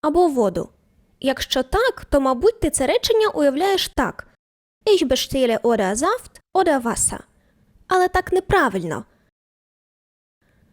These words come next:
Або-або, і-і, ні-ні. Це подвійні сполучники, яким і присвятимо цей урок.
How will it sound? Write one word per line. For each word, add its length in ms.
Або-або, 1040
і-і, 840
ні-ні. 1120
Це 160
подвійні 440
сполучники, 760
яким 420
і 80
присвятимо 720
цей 280
урок. 460